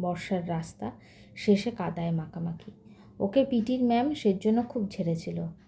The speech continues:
ও আমাকে আলাদা করে ডেকে কি বলেছিল জানিস? কৌতূহলী হয়ে সৈকত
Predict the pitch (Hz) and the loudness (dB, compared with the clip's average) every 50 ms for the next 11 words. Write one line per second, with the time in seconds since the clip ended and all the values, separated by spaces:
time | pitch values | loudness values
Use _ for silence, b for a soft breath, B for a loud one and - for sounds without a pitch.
0 | - - 208 208 196 208 190 - 202 208 208 202 - - - - 247 247 247 214 | -2 2 2 2 2 2 2 2 4 4 4 2 -2 -8 -6 0 4 4 4 6
1 | 196 185 185 196 190 214 214 214 240 247 247 208 214 220 214 - 247 240 - - | 4 4 4 4 4 2 2 2 4 4 4 6 6 4 4 2 0 -2 -2 -2
2 | 233 202 185 180 180 190 202 202 - 262 294 294 294 320 302 233 180 160 - - | -2 0 2 4 4 4 4 2 2 2 2 2 4 2 2 0 0 0 -4 -8
3 | - - - - - - - - - b b b b b b b b b b b | -14 -20 -20 -20 -20 -20 -20 -20 -20 b b b b b b b b b b b
4 | b - 247 254 247 - 277 285 285 302 294 311 277 294 302 302 294 302 - 262 | b 10 12 12 12 10 8 6 6 6 6 6 6 6 6 6 4 4 2 0
5 | 262 - 269 | 2 2 0